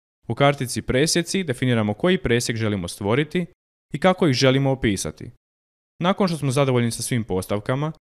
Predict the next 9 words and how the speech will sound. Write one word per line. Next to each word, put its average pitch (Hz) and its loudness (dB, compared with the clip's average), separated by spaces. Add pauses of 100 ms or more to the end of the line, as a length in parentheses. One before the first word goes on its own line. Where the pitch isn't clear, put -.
(180)
vratimo 151 2
se 113 -2
u 104 2
početnu 110 0
karticu 139 -2
i 131 -6
kliknemo 147 -2
na 98 -2
stvori 104 -2